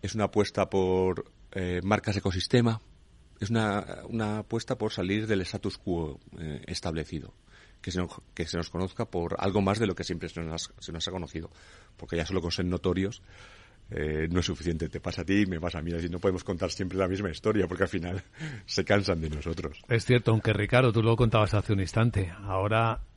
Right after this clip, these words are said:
Speaker 2: mayor valentía que tener que reinventarse, <laughs> hay pocas.
Speaker 1: Claro, hay po-, hay poquísimas, hay poquísimas, pero, pero yo creo que, que, que tenemos la capacidad como, como país y como, y como marca de,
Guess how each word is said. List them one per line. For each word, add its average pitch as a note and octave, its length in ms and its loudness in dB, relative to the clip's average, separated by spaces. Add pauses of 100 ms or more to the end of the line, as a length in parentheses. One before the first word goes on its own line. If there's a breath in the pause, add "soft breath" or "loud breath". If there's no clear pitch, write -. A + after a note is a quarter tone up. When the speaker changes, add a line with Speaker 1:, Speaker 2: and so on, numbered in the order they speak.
Speaker 2:
mayor G#2 300 4
valentía A2+ 460 4
que A2+ 100 0
tener G2+ 300 0
que B2 120 6
reinventarse, A#2+ 1120 6
<laughs> - 40 -4
hay G2 180 2
pocas. - 500 -8 (100)
Speaker 1:
Claro, D2+ 420 6
hay A2+ 160 12
po-, A2 160 12 (120)
hay A#2 120 8
poquísimas, G#2+ 560 6
hay G#2+ 80 6
poquísimas, A2+ 320 0
pero, G#2+ 180 4 (320 loud breath)
pero F#2 160 -2
yo A#2 60 2
creo E3 100 0
que, D#3 200 0
que, - 180 -4
que A2 120 -4
tenemos A#2+ 320 2
la A2+ 80 2
capacidad F#2 440 -2
como, F2+ 320 -6
como F2+ 280 -6
país A2 480 2
y C#3 40 -4
como, F2 420 -2
y G2+ 80 -6
como F#2 220 0
marca A2 320 -4
de, D#2+ 180 -4